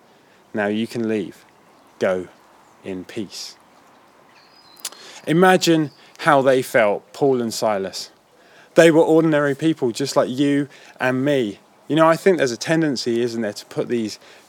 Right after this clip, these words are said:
guys we read about in the Bible on a ted-, pedestal and to think that they were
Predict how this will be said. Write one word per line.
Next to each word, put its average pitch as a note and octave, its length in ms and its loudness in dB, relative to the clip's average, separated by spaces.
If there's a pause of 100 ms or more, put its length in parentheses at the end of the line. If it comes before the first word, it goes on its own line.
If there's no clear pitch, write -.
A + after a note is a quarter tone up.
guys C3 400 2
we B2+ 80 0
read C3+ 260 0
about B2 300 -2
in A2 60 -8
the G#2+ 80 -8
Bible G#2+ 480 -2
on A#2 160 -4
a A2+ 60 -6
ted-, D#3+ 300 -2 (140)
pedestal C3+ 580 -2 (800)
and C3 140 -2
to C#3+ 100 -4
think E3+ 280 2
that D#3+ 80 -2
they D#3 200 0
were C#3+ 280 2